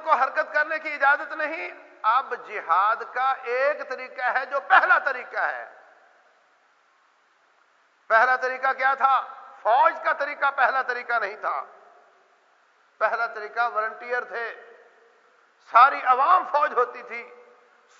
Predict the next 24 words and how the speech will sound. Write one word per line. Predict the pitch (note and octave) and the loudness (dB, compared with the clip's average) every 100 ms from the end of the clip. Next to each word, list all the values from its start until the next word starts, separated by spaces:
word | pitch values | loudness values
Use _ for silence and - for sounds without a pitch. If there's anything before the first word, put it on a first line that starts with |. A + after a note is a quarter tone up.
| - | 4
سب | G4 - | 4 4
کو | - | 2
نکلنے | F4 - E4+ D#4+ | 2 2 -2 2
کا | D#4 | 2
کہا | D4 C4+ C4 | 4 6 6
جاتا | B3+ B3 B3 | 4 0 -2
تھا، | - B3 - - - - - | 0 0 0 -10 -20 -20 -6
اور | - D4 | 0 2
جو | D4 | 0
پیچھے | C#4+ F#4+ D#4+ F4+ | -4 -6 0 2
رہ | E4 D4 | 4 4
جاتا | D4 C#4+ C#4+ | 2 2 0
تھا | - C4+ - - - - - - _ | 2 2 0 -4 -20 -20 -20 -20 _
اس | - E4 - | -10 -10 -4
پر | E4+ F4+ - | -2 -2 -4
سزا | A3 D4+ F#4 | 4 6 6
ہوتی | F4 E4+ F#4 | 4 0 -8
تھی، | - - - - - - _ _ _ _ _ _ _ _ _ _ _ _ _ _ _ _ _ _ _ _ _ _ _ _ _ - | -12 -14 -16 -20 -20 -20 _ _ _ _ _ _ _ _ _ _ _ _ _ _ _ _ _ _ _ _ _ _ _ _ _ -6
اس | - - | -6 6
پر | E4 D4+ | 6 8
وعید | C#4 E4 G#4 | 6 4 4
نازل | F#4+ F4 E4 E4 | 6 8 8 6
ہوتی | C#4+ D4 D4+ | 4 2 -2
تھی، | - D4 C4 | -10 -12 -12